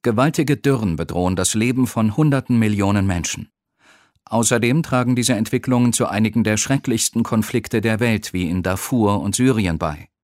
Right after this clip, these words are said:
Jedes Jahr sind durchschnittlich einunddreißig Komma fünf Millionen Menschen vor Disastern wie Überflutungen oder Stürmen auf der Flucht.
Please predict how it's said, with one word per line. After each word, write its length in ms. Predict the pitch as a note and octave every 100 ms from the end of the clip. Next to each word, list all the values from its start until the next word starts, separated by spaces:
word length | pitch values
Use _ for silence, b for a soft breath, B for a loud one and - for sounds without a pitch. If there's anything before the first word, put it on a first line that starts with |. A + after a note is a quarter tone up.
| _ _ _ b b b b b _
Jedes 360 | G#2 C3+ C#3+
Jahr 220 | A#2+ B2 D3
sind 240 | G2+ -
durchschnittlich 680 | F2+ - F#2 E2+ F#2+ F2+ -
einunddreißig 680 | C3+ D3+ A2 A2 C3 A2+
Komma 240 | - F2 F2
fünf 320 | - C3+ -
Millionen 420 | G2 F#2+ G2 F#2+
Menschen 380 | F#2 A2+ - G#2+
vor 240 | - F2+
Disastern 680 | E2 F2+ G#2+ A2+ - G#2 G2
wie 120 | F2
Überflutungen 840 | D2+ F#2 G2+ - C#3+ C3 A#2+ A2+ G#2
oder 220 | F#2 F#2+
Stürmen 480 | - A#2 G#2+ G#2+ G#2+
auf 160 | G#2+
der 100 | B2+
Flucht. 400 | - C#3+ A#2+ -